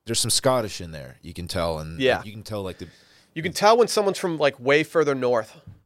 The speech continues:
Speaker 1: Yeah.
Speaker 2: I've learned.
Speaker 1: Yeah.
Speaker 2: I just, I don't know.
Speaker 1: It's interesting. It,
Speaker 2: Like
Speaker 1: I, a-, accents are super interesting to me.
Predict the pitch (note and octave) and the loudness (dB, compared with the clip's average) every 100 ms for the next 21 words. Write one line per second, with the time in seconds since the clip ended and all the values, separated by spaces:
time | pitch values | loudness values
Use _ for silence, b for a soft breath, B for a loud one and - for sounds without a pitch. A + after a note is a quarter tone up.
0 | - G2 E2+ D#2 C3 A#2+ A#2+ G#2+ A2+ - | -4 0 0 2 2 0 -4 -4 -8 -18
1 | _ _ _ F#2+ D#2 - - E3 A#3+ A#3+ | _ _ _ -10 -10 -10 -16 -12 -8 -6
2 | G3+ G3+ G#3+ G#3 A#2+ _ _ _ _ _ | -4 -6 -6 -8 -8 _ _ _ _ _
3 | _ B2 D3 D#3 G#2+ - C2+ - - - | _ -6 -2 -4 -6 -12 -14 -18 -18 -18
4 | - F3+ - F2+ C#3+ C#3+ C3+ D#3 D#3+ C3 | -6 -2 -2 0 0 0 -2 -4 -6 -6
5 | A#2 G#2+ C3 G#2+ G2+ F2 E2+ D#2 C#2 B1 | -6 -4 -6 -8 -10 -10 -10 -8 -10 -12
6 | B1 - | -14 -16